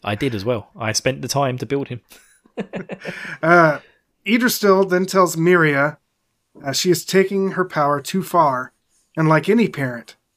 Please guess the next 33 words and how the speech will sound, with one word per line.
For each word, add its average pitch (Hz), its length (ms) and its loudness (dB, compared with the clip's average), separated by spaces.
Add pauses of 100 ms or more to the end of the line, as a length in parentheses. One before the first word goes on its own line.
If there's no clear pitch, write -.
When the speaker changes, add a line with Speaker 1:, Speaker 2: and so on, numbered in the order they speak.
(180)
Speaker 2:
she - 140 -4
must 165 240 2
allow 160 240 4
her 175 120 2
children 175 460 -2
to 139 100 -8
make 147 180 -4
their 143 200 0
own 135 120 0
way. 151 280 2 (1080)
Uh, 143 160 -4
with 151 140 -4
that, 185 320 4
Ryu 160 400 4
and 170 100 4
his 160 120 -2
friends 170 440 -2
fight 185 440 -4
and 170 120 -6
defeat 160 320 -2
her, 202 260 -2 (720)
uh, 151 140 -2
and 160 120 -2
begin 160 220 2
to 165 60 -2
flee 180 260 4
the 180 120 2
station 185 500 0
as 139 180 -4
it 151 100 -8
crumbles 156 320 -2
around 147 360 2
them. 107 160 -20